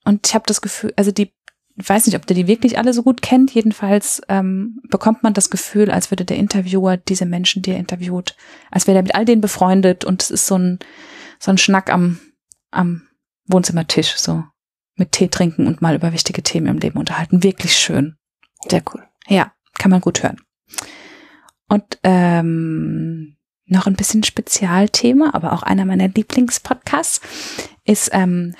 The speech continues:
Speaker 1: How to Be a Girl.
Speaker 2: Mhm,
Speaker 1: Das ist,
Speaker 2: ja.
Speaker 1: <laughs> davon habe ich auch schon viel erzählt, genau. Ähm, das ist eine Mama, ähm, und richtig,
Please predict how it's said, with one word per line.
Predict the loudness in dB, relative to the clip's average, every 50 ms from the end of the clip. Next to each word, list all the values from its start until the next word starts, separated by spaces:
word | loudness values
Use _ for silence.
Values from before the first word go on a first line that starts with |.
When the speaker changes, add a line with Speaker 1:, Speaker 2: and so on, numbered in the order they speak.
| -2 2
Speaker 1:
How | 2 2
to | 2 0 0
Be | 0 0 0
a | 2
Girl. | 2 2 0 0 0 -4 -8 -14 _ _ _ _ _ _ _ _ _ _ _ _ _ -2
Speaker 2:
Mhm, | 0 2 4 4
Speaker 1:
Das | 4 2 0 -2
ist, | 0 2 4 4
Speaker 2:
ja. | 4 2 0 0 0 2 4 4 6
Speaker 1:
<laughs> | 6 6 6 6 4 4
davon | 4 2 2 4 2
habe | 2 0
ich | -2 -4
auch | -4 -4
schon | -2 -2 -2
viel | 0 -2 -4 -4
erzählt, | -4 -6 -4 -4 -4 -4 -2
genau. | -2 0 0 0 -2 -4 -8 -14 -16 -16 -14 -14 -14 -14 -14 -16 -16 -18 -20 -20 _ _ -2
Ähm, | 2 2 4 4 4 4
das | 2 0 0 0
ist | 0 -2 -2 -4 -2
eine | 0 2 4 4 4 4 4 4 2 0 -2 -4 _ -2
Mama, | 0 2 2 4 4 4 4 4 4 2 0 _ _ _ _ _ _ _ _ _ _ _ _ _ _ _ _ -16 -8 _
ähm, | 2 2 4 4 4 2 2 2
und | 2 0 0 0 -4 -8 -4 -2
richtig, | -2 -2 0 0 -2 -4 -4 -4